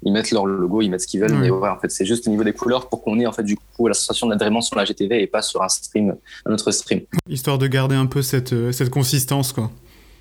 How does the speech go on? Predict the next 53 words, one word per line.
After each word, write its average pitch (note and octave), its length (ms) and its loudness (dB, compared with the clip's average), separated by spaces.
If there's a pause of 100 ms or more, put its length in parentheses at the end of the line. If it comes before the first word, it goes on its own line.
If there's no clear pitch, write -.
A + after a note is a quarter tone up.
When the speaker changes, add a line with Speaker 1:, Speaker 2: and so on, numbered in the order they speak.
(840)
Speaker 1:
Après, A2 260 0
sur C3 160 2
leur A#2 220 2
stream B2+ 200 -2
perso, A#2 320 0
euh, A2 460 2
chacun A#2 300 -2
est B2 40 2
libre A#2 120 0
de - 40 -8
faire G#2+ 120 -2
ce - 60 -4
qu'il A2+ 140 -2
veut. C3 260 0
Et A2+ 80 0
donc, G2+ 260 -2
ouais, A#2+ 120 4
comme A2+ 160 0
Romain, G#2 320 0
comme A2 140 -2
Romain A2 200 2
a - 20 -2
dit, B2+ 100 -4
il G#2 260 2
y G#2+ 80 0
en G#2+ 60 2
a, A2 340 2
il G2+ 80 -8
y G#2 60 -6
en A2 60 -2
a A#2+ 100 2
qui - 160 -2
mettent A2+ 220 0
le G2+ 60 0
logo G#2 220 0
de G#2+ 60 0
la G2+ 40 0
G G#2 120 -2
T G#2 120 -6
V, A#2+ 100 2
il - 20 4
y A#2 60 2
en A2 40 -2
a A#2 60 0
qui A#2 100 -6
le G2+ 80 0
mettent F#2 220 -6
pas. A#2+ 180 0 (320)
Chacun A2 280 2
fait F#2+ 80 0
ce - 60 0
qu'il A2 200 0
veut. C3 160 -4